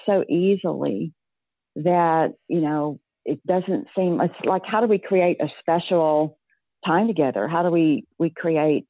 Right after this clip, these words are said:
um, anticipation even, which is, you know, um, one of the parts of atmosphere is just even creating, um, anticipation.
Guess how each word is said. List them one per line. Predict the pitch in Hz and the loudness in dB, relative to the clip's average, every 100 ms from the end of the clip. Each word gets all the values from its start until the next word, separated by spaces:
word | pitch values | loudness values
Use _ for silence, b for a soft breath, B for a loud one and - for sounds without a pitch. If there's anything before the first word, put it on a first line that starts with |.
| 156 | -4
um, | 151 143 - | -2 -2 -2
anticipation | 160 156 180 156 165 170 - 160 | -2 0 -2 -2 0 0 0 -2
even, | 135 143 | 0 -2
which | 147 160 - | -2 -4 -6
is, | 123 _ - | -18 _ -4
you | 160 | -2
know, | 139 143 - b b b b b b - | -2 -4 -6 b b b b b b -4
um, | 160 139 135 - - | 0 2 0 -4 -8
one | 147 147 170 170 | -10 -2 2 2
of | 156 | 2
the | 143 131 - _ _ - | 2 0 -4 _ _ -4
parts | 175 233 | -2 -2
of | 151 | -2
atmosphere | 151 113 277 - 139 117 170 | 0 0 -6 -8 -6 -4 -6
is | |
just | - 156 | -6 -6
even | 165 156 | -2 -2
creating, | 151 156 151 147 139 - | -2 -2 -2 -2 -4 -4
um, | 147 143 131 107 | -4 -2 -2 -4
anticipation. | 151 165 151 - 175 196 - - | -6 -6 -10 -4 -2 -2 -4 -12